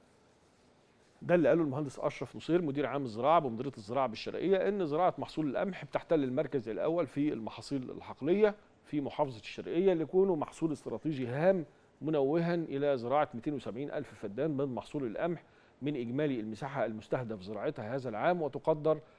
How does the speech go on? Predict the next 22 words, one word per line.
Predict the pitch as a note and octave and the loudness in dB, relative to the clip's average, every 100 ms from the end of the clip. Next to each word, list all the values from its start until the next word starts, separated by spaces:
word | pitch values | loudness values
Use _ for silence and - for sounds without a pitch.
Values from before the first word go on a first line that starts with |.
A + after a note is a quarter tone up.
| _ _ _ | _ _ _
بربعمية | A2+ C#3 A#2 A#2 D3+ | -4 -2 0 0 0
تلاتة | C#3 B2 C#3 | 2 0 0
وأربعين | B2 A2 C3+ C#3 | -2 -4 -6 -4
ألف | C#3+ A#2+ | -6 -6
فدان. | G#2+ G2+ F#2 F2+ - _ _ _ _ _ _ - | -12 -10 -6 -8 -10 _ _ _ _ _ _ -6
أشار | A#2+ F3+ F3 | 4 4 6
إلى | D#3 D3+ D3 | 4 4 2
أن | D#3 F3+ | 0 -2
زراعة | C#3+ B2+ C#3+ D3+ D3 - - | 0 2 2 2 -2 -14 -20
اتنين | - D3+ D3+ | -10 -4 -2
وأربعين | B2 G#2+ B2+ - | -2 -4 -6 -4
ألف | D3 | -6
فدان | - G2+ G#2 E3+ | -6 -6 -2 0
بنظام | C3 A2+ A2 C#3+ C#3 A#2+ _ - | 0 -4 -2 -2 -2 -8 _ -2
المصاطب، | E3 C#3 A#2+ - G#2 - _ _ - | 0 0 -4 -6 -8 -8 _ _ -6
اتنين | C3 C#3 | -4 -2
وأربعين | G#2+ A2+ C3+ | -4 -6 -4
ألف | B2 C3+ | -4 -4
فدان | G#2 F2+ C#3+ E3+ | -10 -2 0 0
اتزرعوا | A#2 C#3 D3 D3+ C3 - | 0 2 2 2 -4 -12
بنظام | G#2 G#2+ G#2 C#3+ A2 | -10 -8 -2 -2 -4
المصاطب، | G2 - F3 F#3 | -10 0 2 6